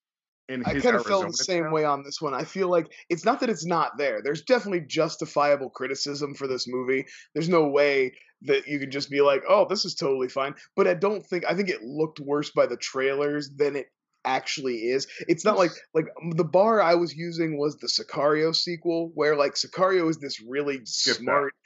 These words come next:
Speaker 2: intense movie about, and, like, really nuanced border dynamics and shit going on. And then the sequel, they were like, "What if ter-, what if the, uh,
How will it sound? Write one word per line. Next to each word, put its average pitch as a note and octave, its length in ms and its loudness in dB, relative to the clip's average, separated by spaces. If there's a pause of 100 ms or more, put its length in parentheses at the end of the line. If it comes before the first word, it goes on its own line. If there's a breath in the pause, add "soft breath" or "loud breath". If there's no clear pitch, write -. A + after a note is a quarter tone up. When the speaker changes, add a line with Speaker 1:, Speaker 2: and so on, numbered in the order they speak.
(200 soft breath)
Speaker 2:
intense D3 680 -6
movie C#3 420 -2
about, C3+ 420 2
and, C#3 140 0
like, C3+ 200 -2 (440 soft breath)
really D#3 320 0
nuanced D3+ 640 0
border D3 300 4
dynamics C#3 640 -2
and A#2 100 -12
shit - 200 -2
going D3 260 0
on. D3 160 2 (300 loud breath)
And F#3 120 2
then F#3 120 2
the D#3+ 80 0
sequel, F3 320 -2
they D#3+ 120 2
were D3+ 120 4
like, D3 320 2 (480)
"What C#3+ 340 4
if - 220 -2
ter-, D#3 280 2
what F#3 160 2
if D3+ 200 -4
the, C#3+ 240 0
uh, B2+ 220 0